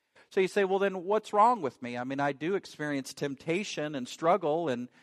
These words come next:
you know, there's serious renewing of the mind that has to happen." Yeah, because the flesh and the power of sin operate through your soul.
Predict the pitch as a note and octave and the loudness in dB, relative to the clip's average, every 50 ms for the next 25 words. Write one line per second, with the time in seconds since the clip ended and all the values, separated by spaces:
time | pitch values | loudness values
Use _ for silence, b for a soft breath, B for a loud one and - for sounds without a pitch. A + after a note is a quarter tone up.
0 | b b b b _ A#3 G#3+ D#3+ D3 C#3+ D3+ D3+ - - - F#3 F3 F3 F3 E3+ | b b b b _ 0 0 0 2 2 -2 -4 -6 -4 -2 0 0 2 2 0
1 | D#3 - - C#3+ C#3+ C#3 D#3 E3+ F3+ F3 D#3 C#3 C#3 C3 C#3 C#3+ D#3+ G3 G#3+ F#3 | -2 -4 -6 -6 -4 -4 -4 -6 -4 -4 -4 -4 -2 0 0 2 2 0 0 -2
2 | D#3 C3+ C#3 C#3+ B2+ B2 - - A#2 A#2+ A#2 A2+ A2 - - C#3 E3 F3+ B B | -4 -2 -2 -2 -2 -2 -4 -8 -6 -2 -2 -2 -2 -4 -6 -10 -10 -12 B B
3 | B B B B B B _ E3+ F#3 G3 G#3 F#3+ D#3 D#3 - - - F3 E3 D#3 | B B B B B B _ -4 -2 -2 -2 -2 -4 -6 -8 -2 0 2 2 2
4 | C#3+ - - C#3 C3+ - - _ _ _ - G3 A3 A#3+ G#3 C#3 A#2+ C3+ E3+ - | 0 -4 -6 -6 -6 -6 -8 _ _ _ 0 2 4 4 6 4 2 0 -2 -6
5 | - - - - _ C#3+ C#3+ C#3+ C#3+ C#3 C#3 - - E3 D#3+ D#3+ D#3+ D#3+ C#3 C3+ | -10 -12 -14 -12 _ -8 -6 -4 -4 -4 -4 -4 -2 2 4 4 4 4 2 0
6 | B2+ - - - - - G3+ G3+ F3+ D#3+ D3+ D3 - - D3 D3+ D#3 - - D#3 | 0 -2 -6 -14 -8 -6 -4 -2 -2 -2 -2 -4 -4 0 0 0 0 0 -2 -2
7 | D3 C#3 C3+ C3+ C#3 - - - - F#3 G#3+ C4 D4 C#4 B3 F#3 C#3+ C3 A#2+ - | 0 0 0 -2 -4 -10 -18 -18 -14 -10 -6 -4 -4 -4 -4 -2 -2 -4 -4 -4
8 | - - B2+ G#2+ F#2 D2+ - - | -4 -4 -2 -2 -2 -6 -10 -16